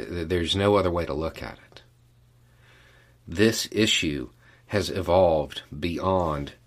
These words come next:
just Trump. It's now a political position. And it's one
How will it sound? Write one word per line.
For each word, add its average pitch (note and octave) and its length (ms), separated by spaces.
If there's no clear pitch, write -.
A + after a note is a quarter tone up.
just F2 560
Trump. - 440
It's - 240
now F2 480
a - 60
political D#2+ 420
position. - 560
And D2 120
it's - 200
one F#2 500